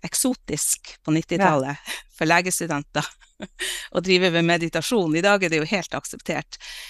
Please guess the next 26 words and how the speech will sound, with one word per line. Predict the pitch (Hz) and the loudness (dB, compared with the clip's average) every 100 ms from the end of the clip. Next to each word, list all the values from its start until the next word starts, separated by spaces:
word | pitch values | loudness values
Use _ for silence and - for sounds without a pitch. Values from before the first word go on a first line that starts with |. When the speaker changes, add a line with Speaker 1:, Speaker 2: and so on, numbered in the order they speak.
| - - - _ - | -16 -20 -20 _ -2
Speaker 1:
Eh, | 180 180 | 0 2
så | - 226 | 0 2
den, | 269 240 - | 4 4 0
den | 208 262 233 | 2 4 4
brukte | 185 233 - - | 2 -2 -6 -2
jeg, | 143 147 | 0 2
men | 170 175 | 0 2
det | 208 | 2
var | 240 214 | 2 4
mer | 220 202 147 | 4 4 2
som | 175 165 | 0 0
en | 147 | 0
sånn | - 147 147 | -2 -2 0
nødvendighet | 147 147 156 180 214 214 202 190 123 - - | 0 -2 0 2 4 4 4 2 0 -6 -10
for | 135 | -6
å | 135 | -4
klare | - 175 165 143 | 0 2 2 0
å | - | -2
komme | 170 170 147 | 0 2 2
gjennom | 151 151 139 | 2 2 0
dagen. | 139 180 190 143 - - - - | 2 2 0 -2 -6 -6 -14 -14
Eh, | 170 160 160 151 156 - - - _ - | -4 -4 -2 -4 -6 -10 -14 -20 _ -2
var | 175 175 | 0 0
på | 170 151 | -2 -2
studiet | - 185 190 175 165 156 | -2 -2 -2 2 2 2
hele, | 156 170 165 151 151 | 2 0 2 0 -4